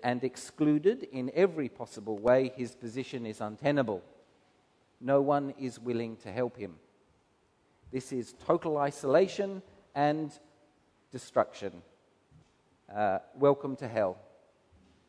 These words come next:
An analogy within an analogy, which I think is kinda neat, but then again. <clears throat> Well, just so you haven't missed it, this young man is a sinner.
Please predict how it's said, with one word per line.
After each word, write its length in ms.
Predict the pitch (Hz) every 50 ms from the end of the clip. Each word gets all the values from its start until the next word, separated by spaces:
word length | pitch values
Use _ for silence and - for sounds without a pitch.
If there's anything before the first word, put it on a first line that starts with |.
| _ _ _
An 140 | 104 110 110
analogy 520 | 113 123 127 131 127 123 107 - 123 113
within 260 | 113 113 113 117 113
an 100 | 110 110
analogy, 540 | 113 113 113 113 110 101 107 98 104 101 95
which 200 | 92 107 - -
I 60 | 117
think 220 | 110 - 110 104 104
is 80 | -
kinda 260 | - 113 107 98 101
neat, 300 | 104 110 107 101 - - - _ _
but 140 | 101 95 - _ _ _ _ _ _ _ _ _ _ _ _ - - - - -
then 140 | 110 107 101
again. 260 | 95 85 95 95 87 - - - - _ -
<clears throat> 80 | 131 - - - 113 98 - - _ _ _ _ _ _ _ _ _ _ _ _ _
Well, 340 | - 165 165 165 165 - - - - - - - - - _ _ _ _ _ _ _ 170 147
just 460 | 135 180 196 202 196 - - - -
so 100 | 190 175
you 220 | 170 160 156 151
haven't 340 | 156 165 147 143 147 139 - - - _ _
missed 380 | 131 139 160 160 - - -
it, 300 | 107 104 107 - - - - - _ _ _ _ - 135
this 240 | 139 156 156 - -
young 240 | 160 143 143 147 143
man 340 | 135 127 127 127 131 131 123 -
is 180 | 131 127 120 139
a 60 | 143
sinner. 460 | - - - - 175 143 113 101